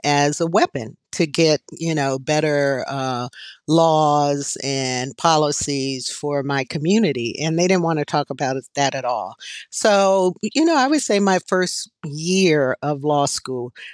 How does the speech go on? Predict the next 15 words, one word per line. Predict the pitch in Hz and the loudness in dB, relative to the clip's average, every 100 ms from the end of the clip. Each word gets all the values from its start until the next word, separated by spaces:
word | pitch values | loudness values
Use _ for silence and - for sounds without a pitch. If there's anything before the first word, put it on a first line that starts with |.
| - | -2
I | 156 | -2
really | 147 160 143 135 | 2 2 2 2
suffered | 135 147 131 - 127 110 120 | 0 -2 -2 -4 -8 -8 -12
from | - 143 143 139 131 127 | -10 -4 -4 -4 -6 -8
imposter | 147 - 127 131 - 127 | -10 -4 -4 -2 -6 -8
syndrome. | - - 127 131 123 123 123 - - | -8 -6 -8 -8 -8 -8 -10 -18 -14
So | - 240 | -2 2
much | 294 247 - | 4 4 0
so | - 185 165 160 | 0 2 4 4
that | 151 147 | 2 0
most | 170 185 214 | 2 0 0
of | 202 | 0
the | 165 | 0
students | - 160 143 139 131 127 - | -2 -4 -4 -6 -6 -4 -4
were | 139 147 | -2 -4